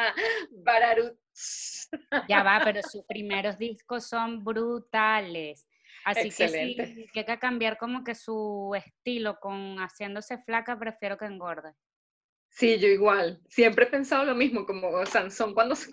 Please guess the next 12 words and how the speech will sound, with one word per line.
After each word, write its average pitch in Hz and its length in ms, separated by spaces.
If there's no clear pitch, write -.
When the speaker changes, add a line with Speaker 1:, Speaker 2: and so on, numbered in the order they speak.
Speaker 1:
<laughs> 247 200
cortó - 20
el 202 100
cabello. 214 500
Como 220 140
que, 190 100
"Adele, 208 440
usted 196 300
vuelva 180 320
a 147 60
comer, 214 380
amiga. 170 420